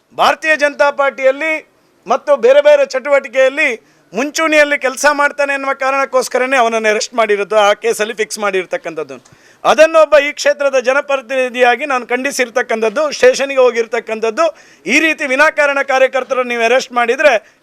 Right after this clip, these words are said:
ಖಂಡಿತ ನಾವು ಈ ರೀತಿಯ ದ್ವೇಷದ ಕಾಂಗ್ರೆಸ್ನ ರಾಜಕಾರಣವನ್ನು ಸಹಿಸೋದಿಲ್ಲ ಎನ್ನುವಂಥ ಎಚ್ಚರಿಕೆಯನ್ನು ಪೊಲೀಸ್ ಅಧಿಕಾರಿಗಳ ಮೂಲಕ ಸರ್ಕಾರಕ್ಕೆ ಕೊಟ್ಟಿರ್ತಕ್ಕಂಥದ್ದು.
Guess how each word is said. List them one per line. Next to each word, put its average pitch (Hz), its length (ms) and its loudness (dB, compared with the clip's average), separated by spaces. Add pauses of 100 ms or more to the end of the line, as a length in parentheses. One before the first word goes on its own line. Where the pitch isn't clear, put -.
ಖಂಡಿತ 269 280 -2
ನಾವು 262 260 0
ಈ 247 120 -6
ರೀತಿಯ 262 280 -4
ದ್ವೇಷದ 254 500 2
ಕಾಂಗ್ರೆಸ್ನ 240 560 -4
ರಾಜಕಾರಣವನ್ನು 226 640 -2
ಸಹಿಸೋದಿಲ್ಲ 240 540 -2
ಎನ್ನುವಂಥ 220 320 -2
ಎಚ್ಚರಿಕೆಯನ್ನು 240 640 0
ಪೊಲೀಸ್ 220 340 -2
ಅಧಿಕಾರಿಗಳ 214 480 -2
ಮೂಲಕ 202 320 -2
ಸರ್ಕಾರಕ್ಕೆ 208 460 -2
ಕೊಟ್ಟಿರ್ತಕ್ಕಂಥದ್ದು. 170 760 -8